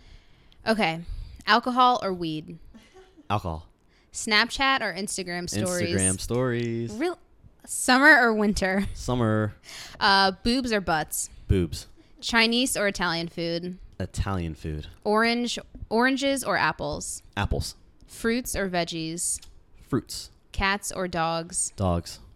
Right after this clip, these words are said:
Speaker 1: Ding, ding, ding. That's it.
Speaker 2: That's it?
Speaker 1: Yeah.
Speaker 2: You had, you had, you felt a, you felt a way with Instagram and Snapchat. Tell
Speaker 1: Yes.
Speaker 2: me about
Speaker 1: Okay,
Speaker 2: that.
Speaker 1: so
Speaker 2: Let's, let's switch the interview here.
Speaker 1: You have to, okay, so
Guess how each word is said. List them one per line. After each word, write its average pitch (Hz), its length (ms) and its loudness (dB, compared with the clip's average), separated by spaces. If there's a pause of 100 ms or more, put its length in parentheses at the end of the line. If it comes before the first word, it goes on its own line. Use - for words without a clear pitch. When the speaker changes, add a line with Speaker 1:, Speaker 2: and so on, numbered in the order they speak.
(500)
Speaker 1:
Ding, 269 140 -2
ding, 269 140 -2
ding. 262 480 -4
That's 214 180 -6
it. 160 160 -8 (280)
Speaker 2:
That's - 180 -10
it? 131 180 -2
Speaker 1:
Yeah. 160 240 -6 (960)
Speaker 2:
You 123 180 2
had, 127 200 4
you 117 120 6
had, 120 160 4
you 113 80 0
felt 113 360 0
a, - 80 -12 (140)
you 107 100 -8
felt 123 200 0
a 110 40 0
way 95 360 -2 (560)
with 107 140 -8
Instagram 92 340 -8
and 82 100 -8
Snapchat. 78 480 -10
Tell 302 100 -6
Speaker 1:
Yes. 381 360 0
Speaker 2:
me - 60 0
about - 120 0
Speaker 1:
Okay, 359 180 0
Speaker 2:
that. - 60 -2
Speaker 1:
so 320 280 -4 (640)
Speaker 2:
Let's, 123 200 -6
let's 143 160 2
switch 143 180 -2
the 104 140 -2
interview 90 280 -2
here. 87 200 -6 (280)
Speaker 1:
You 311 240 2
have 320 320 -4
to, 320 300 -2
okay, 180 340 -8
so 214 520 -2